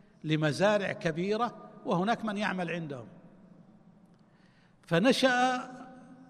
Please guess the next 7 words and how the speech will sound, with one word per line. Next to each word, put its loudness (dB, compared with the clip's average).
الصراع 2
الطبقي -2
بين 2
الملاك 2
وهؤلاء 2
العبيد -2
الكادحين، -4